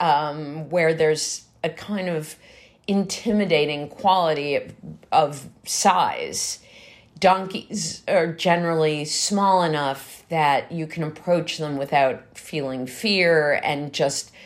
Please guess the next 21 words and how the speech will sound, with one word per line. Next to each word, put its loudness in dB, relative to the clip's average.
appreciate 0
the 2
look 0
on -4
their -2
face, 0
which -12
to -8
me 0
is -6
utterly 2
endearing. 0
I 6
became 0
really 4
interested 0
in 0
them 0
too -2
because -2
I'm, -2